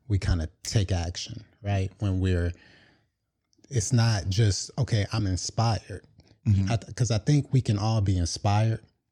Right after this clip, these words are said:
Speaker 1: but not necessarily be motivated to take action.
Speaker 2: Oh.
Speaker 1: And then I, I think that we can be motivated, but not
Speaker 2: Inspired.
Speaker 1: inspired
Speaker 2: I
Speaker 1: to
Speaker 2: see what you're
Speaker 1: create.
Speaker 2: saying. I see
Speaker 1: So
Speaker 2: what you're
Speaker 1: for
Speaker 2: saying.
Speaker 1: you,
Speaker 2: I
Speaker 1: what
Speaker 2: see what
Speaker 1: is
Speaker 2: you're
Speaker 1: that?
Speaker 2: saying.
Speaker 1: Where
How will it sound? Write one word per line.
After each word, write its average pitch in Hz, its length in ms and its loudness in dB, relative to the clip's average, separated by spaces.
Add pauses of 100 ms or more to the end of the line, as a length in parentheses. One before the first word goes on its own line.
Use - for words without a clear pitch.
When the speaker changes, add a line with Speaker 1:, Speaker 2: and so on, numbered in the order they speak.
(420)
Speaker 1:
but 95 120 2
not 98 160 2
necessarily 101 560 0
be 92 160 2
motivated 90 560 0
to 95 80 -2
take 90 240 -6
action. 98 440 -4 (220)
Speaker 2:
Oh. 110 260 -4 (260)
Speaker 1:
And 107 160 2
then 107 140 4
I, 101 220 2
I 101 100 0
think 101 300 -2
that 95 260 0
we 101 220 2
can 92 480 -2 (500)
be 101 140 2
motivated, 90 720 2 (640)
but 95 140 2
not 95 240 2
Speaker 2:
Inspired. 87 180 0
Speaker 1:
inspired 101 500 4
Speaker 2:
I - 80 -2
Speaker 1:
to 110 100 0
Speaker 2:
see 131 120 -2
what 98 100 2
you're 95 80 4
Speaker 1:
create. 110 100 4 (100)
Speaker 2:
saying. 82 220 -6
I 107 80 -8
see - 160 -6
Speaker 1:
So 127 80 2
Speaker 2:
what 107 60 4
you're 98 40 4
Speaker 1:
for 101 40 2
Speaker 2:
saying. 101 300 4
Speaker 1:
you, 120 180 6
Speaker 2:
I - 20 2
Speaker 1:
what 92 80 4
Speaker 2:
see 107 60 6
what 123 100 6
Speaker 1:
is 113 260 4
Speaker 2:
you're 104 60 2
Speaker 1:
that? 92 220 0
Speaker 2:
saying. 101 220 -2
Speaker 1:
Where 135 640 2